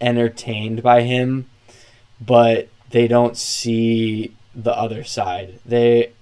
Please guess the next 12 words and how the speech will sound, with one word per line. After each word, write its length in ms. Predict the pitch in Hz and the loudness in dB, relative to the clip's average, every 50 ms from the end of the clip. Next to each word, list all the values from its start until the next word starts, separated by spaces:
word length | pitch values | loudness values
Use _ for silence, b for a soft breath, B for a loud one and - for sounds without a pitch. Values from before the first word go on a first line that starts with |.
| - - _ | -20 -20 _
they're 220 | - 123 123 - 123 | -4 -4 -4 -2 -2
entertained, 540 | 127 135 135 131 - - 123 123 131 135 123 | -4 -2 -4 -4 -4 -4 -2 -2 -2 0 0
but 140 | 123 117 - | -2 -2 0
they 140 | 120 113 107 | 0 -2 0
believe 440 | 101 117 110 98 110 107 107 95 | -2 -6 -6 -6 -6 -8 -8 -8
that 200 | 101 101 - - | -8 -8 -8 -8
entertainment. 580 | - 92 92 90 - - 92 - - 82 82 - _ _ | -10 -14 -16 -16 -14 -14 -14 -14 -14 -18 -20 -20 _ _
Whereas 960 | - 113 113 113 113 110 110 - - 113 110 107 110 110 110 107 107 - - b b b b b b b b b b b _ _ - 120 | -6 -4 -2 -2 -2 -2 -4 -4 -2 -2 0 -2 -2 -2 -4 -8 -10 -14 -14 b b b b b b b b b b b _ _ -2 4
I, 380 | 135 147 156 156 160 151 - - | 4 6 6 6 6 4 2 0
and 220 | 139 151 143 127 - | -2 -2 -2 0 2
personally, 420 | - 156 160 151 151 151 139 127 | 4 4 4 4 2 -2 -4 -4
I, 440 | - 113 127 139 143 143 143 139 | 0 2 6 8 8 8 6 4